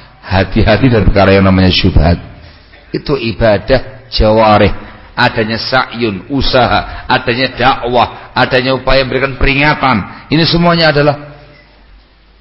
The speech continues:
ubudiyah kepada Allah Azza wa Jalla.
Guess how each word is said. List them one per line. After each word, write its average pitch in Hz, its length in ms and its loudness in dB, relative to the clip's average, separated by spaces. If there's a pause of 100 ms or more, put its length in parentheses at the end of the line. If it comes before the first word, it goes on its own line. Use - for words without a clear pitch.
(300)
ubudiyah 104 640 2
kepada 92 480 -2
Allah 92 320 -2
Azza 87 240 -6
wa 80 160 -4
Jalla. 69 400 -12